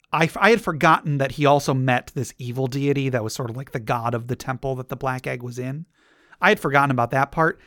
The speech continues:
uh, but I didn't, I don't think my character was privy to any of that when that happened. So I wasn't sure if I had an answer to this question. Uh, but then the Age of Worms, uh, yeah, I'm, like I said, I would say Kios was a god, uh, for all, for basically all intents and purposes.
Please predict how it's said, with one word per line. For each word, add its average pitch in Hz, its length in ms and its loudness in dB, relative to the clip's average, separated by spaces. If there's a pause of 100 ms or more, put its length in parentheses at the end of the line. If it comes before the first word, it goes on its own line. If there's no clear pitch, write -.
(280)
uh, 143 160 6
but 143 160 2
I 143 80 6
didn't, 202 260 2
I - 100 4
don't 202 160 2
think 190 360 -4
my 175 180 2
character 160 600 0 (580)
was 151 160 4
privy 151 360 0
to 170 120 -4
any 165 200 -4
of 147 120 -4
that 160 240 -2
when 147 180 -2
that 120 160 0
happened. 127 500 -6 (680)
So 123 280 0
I 127 80 6
wasn't 147 320 2
sure 156 160 0
if 127 80 -2
I 127 100 2
had 123 260 0
an 135 80 -2
answer 147 320 -4
to - 80 -10
this 160 160 -6
question. 160 460 -6 (300)
Uh, 160 100 4
but 175 80 0
then 190 160 6
the 165 200 4
Age 156 140 2
of 151 80 4
Worms, 131 380 2
uh, 127 200 0
yeah, 135 200 0
I'm, 135 200 -2 (140)
like 175 220 2
I 156 60 2
said, 135 320 0 (220)
I 156 120 4
would 143 140 2
say 139 120 2
Kios - 320 -4
was 117 180 -10
a 120 60 -10
god, 110 380 -10 (680)
uh, 123 140 -4
for 147 220 2
all, 135 100 4
for 151 340 4
basically 135 520 2
all 110 240 0
intents 131 300 -10
and 135 120 -12
purposes. - 540 -18